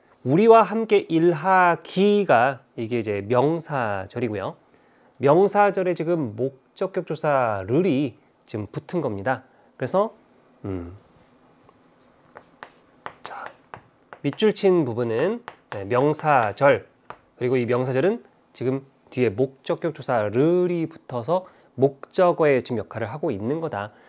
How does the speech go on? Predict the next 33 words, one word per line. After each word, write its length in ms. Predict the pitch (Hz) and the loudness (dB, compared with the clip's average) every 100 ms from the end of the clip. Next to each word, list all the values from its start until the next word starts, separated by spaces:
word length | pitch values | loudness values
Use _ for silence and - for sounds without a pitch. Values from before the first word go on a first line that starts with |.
| - | -10
그러면 260 | - 185 196 - | 2 2 2 -4
이 140 | 160 160 | -4 -4
전체, 300 | 156 156 147 | -4 -6 -6
기역 320 | - 175 - | 0 0 0
전체 380 | - 160 170 185 | -2 -2 -2 -4
문장은 360 | 160 151 226 - _ _ | -2 0 -2 -6 _ _
뭐라고 260 | 113 127 107 | 2 2 2
불러요? 220 | 107 175 - _ _ - | 0 -4 -6 _ _ 4
명사절을 640 | 135 170 175 190 185 175 | 4 4 0 0 2 0
가진 380 | 120 131 160 175 - - | -2 -4 -4 -6 -20 -2
아는 400 | 117 120 143 135 | 2 2 2 -2
문장이다. 640 | 110 127 135 139 107 98 | 0 -2 0 -2 -2 -4
이렇게 420 | 101 104 - 104 95 | -4 -6 -6 -8 -8
얘기하는 300 | 98 113 120 | -8 -6 -6
거죠. 440 | 107 92 180 233 _ - | -6 -2 -2 -4 _ -16
음. 220 | 85 82 _ _ _ - _ _ _ - | -16 -18 _ _ _ -20 _ _ _ -4
그래서 260 | 160 202 | 2 2
일단 200 | 196 196 | 2 2
아는 300 | 113 127 185 | 4 4 6
문장에서 680 | 226 220 202 190 165 185 104 | 4 2 2 2 2 2 0
목적어 640 | 107 151 - - 202 190 | 0 -4 -4 -2 0 2
역할을 480 | 165 - 156 208 226 _ _ | 0 0 0 0 -2 _ _
하고 300 | - 226 196 | -8 0 0
있군, 400 | 151 180 214 220 _ | 0 -4 -4 -6 _
맞습니다. 560 | - - 123 92 90 - _ _ _ _ | -8 -6 -6 -6 -10 -12 _ _ _ _
근데 120 | 156 | 2
이거 100 | 165 | 4
보면 140 | 156 156 | 6 4
이제 180 | 139 139 - _ - | 2 0 -16 _ -10
이 80 | 120 | -6
개념을 340 | - 160 175 | 0 2 6
잘 120 | 147 | 4
모르면 420 | 107 117 135 92 | 4 0 -2 -6